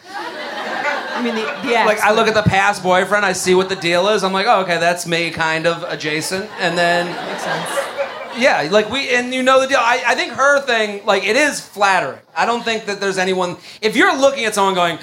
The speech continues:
Speaker 2: "How could you?" You're wrong.
Speaker 1: Well, it's like we said, it's, it's, it's flattering if you like them, it's creepy if you don't.
Speaker 2: Yeah, we are just
Speaker 1: Right.
Speaker 2: good looking away from being a loser.
Speaker 1: Exactly.
Speaker 2: And, <laughs> I mean, if you know the uncle's name, you've gone too far.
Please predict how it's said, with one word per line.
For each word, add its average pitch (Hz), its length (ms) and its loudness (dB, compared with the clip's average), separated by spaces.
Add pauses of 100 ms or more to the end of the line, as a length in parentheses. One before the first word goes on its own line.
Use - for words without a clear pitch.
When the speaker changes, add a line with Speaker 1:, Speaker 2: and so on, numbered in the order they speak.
(200)
Speaker 2:
"How 202 680 4
could 202 300 -2
you?" 139 220 -6
You're 330 320 4
wrong. 151 240 -6 (180)
Speaker 1:
Well, 269 140 4
it's 277 140 0
like 277 160 0
we 262 120 -2
said, 247 200 2
it's, 190 260 -4
it's, - 480 -6 (420)
it's 196 280 -6
flattering 226 680 0
if 190 120 -6
you 196 100 -2
like 208 220 0
them, 180 120 -4
it's 170 120 -8
creepy 185 340 -4
if 170 100 -8
you 180 60 -6
don't. 165 320 -4 (300)
Speaker 2:
Yeah, 185 400 2 (500)
we 180 160 0
are 185 160 4
just 165 260 -8
Speaker 1:
Right. 175 220 -8 (120)
Speaker 2:
good 175 160 -4
looking 170 260 -2
away 151 260 0
from 143 180 -10
being 139 240 -4
a 131 60 -6
loser. 143 400 -6 (240)
Speaker 1:
Exactly. 208 580 -6 (160)
Speaker 2:
And, 196 180 -2
<laughs> - 40 -10 (1120)
I 277 140 0
mean, 330 140 0
if - 160 -4
you 403 100 -2
know 381 220 4
the 330 100 0
uncle's 262 500 0
name, 185 380 0
you've 180 160 -6
gone 165 240 2
too 151 160 -4
far. 123 400 -2